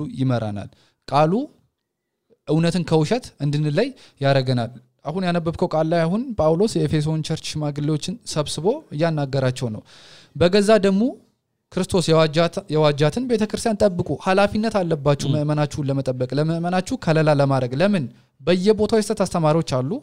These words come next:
Speaker 1: እንደውም እዛ ላይ ሌላ ምንድን ነው የሚላቸው? የስተት አስተማሪዎች ከውጭ ይመጣሉ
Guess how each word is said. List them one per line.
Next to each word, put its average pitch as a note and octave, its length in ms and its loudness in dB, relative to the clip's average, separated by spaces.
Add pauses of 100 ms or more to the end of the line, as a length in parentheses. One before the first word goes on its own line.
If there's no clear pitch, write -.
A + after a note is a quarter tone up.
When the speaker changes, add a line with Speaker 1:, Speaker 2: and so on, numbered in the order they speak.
(180)
Speaker 1:
እንደውም G3+ 280 -4
እዛ F#3 180 -4
ላይ F3+ 140 2
ሌላ E3+ 180 0
ምንድን D#3+ 220 0
ነው D#3+ 80 0
የሚላቸው? D#3 380 0 (480)
የስተት F#3+ 260 0
አስተማሪዎች A3+ 420 -2
ከውጭ D#3 260 -4
ይመጣሉ A#2+ 440 -2